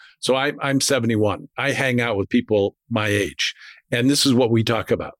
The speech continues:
All the stuff you talk about, you know, health, purpose, family, and finances. That is what we talk about. So what I found fascinating about the study is how it was so spot on.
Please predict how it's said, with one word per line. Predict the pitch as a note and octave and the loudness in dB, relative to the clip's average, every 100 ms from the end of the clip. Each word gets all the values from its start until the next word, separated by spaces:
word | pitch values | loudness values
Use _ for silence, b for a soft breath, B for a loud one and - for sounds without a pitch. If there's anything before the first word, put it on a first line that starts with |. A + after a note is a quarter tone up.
| _ - | _ -4
All | C3+ | -2
the | B2+ | 0
stuff | - B2 - | 0 0 0
you | G#2+ | -2
talk | A2+ G2+ | -2 -4
about, | G2+ E2 - B B - | -6 -8 -12 B B -2
you | B2 | 0
know, | G#2 F#2 | 2 0
health, | - D3 C3 - - B B - | -2 -2 -2 -4 -16 B B -6
purpose, | - C3 B2 A#2 - - - | 0 0 2 0 0 -4 -4
family, | C3+ B2 B2 A#2+ A2+ G#2 - _ - | -2 2 2 2 2 -2 -10 _ -2
and | A2+ A2 G#2+ | 0 -2 -4
finances. | - G#2 F#2 - - | -4 -4 -4 -10 -4
That | A#2+ A#2 | 0 2
is | C#3+ A#2 | 2 2
what | B2+ | 2
we | A#2 | 2
talk | A#2+ A#2 A#2 | 0 -2 0
about. | G2 - | 0 2
So | B2 G2+ B B B B _ _ | 0 0 B B B B _ _
what | A#2 C3 | 0 0
I | C#3 | 0
found | C#3+ A#2+ | -2 0
fascinating | B2+ A2+ - A2+ A2 | 0 0 2 2 2
about | G#2+ G2+ | 2 0
the | G#2 | -2
study | - C#3 B2+ A2 G2+ B B B - | -2 0 2 0 -2 B B B -2
is | B2+ A#2+ - - - | 2 2 0 -4 -6
how | B2 A#2 A#2 - | -2 0 -2 -6
it | - B2+ | -6 -4
was | A#2+ - | -2 0
so | D#3 D3 | 0 0
spot | - C#3+ B2+ | 0 0 0
on. | B2 A#2 A2 G#2 | 0 0 0 -2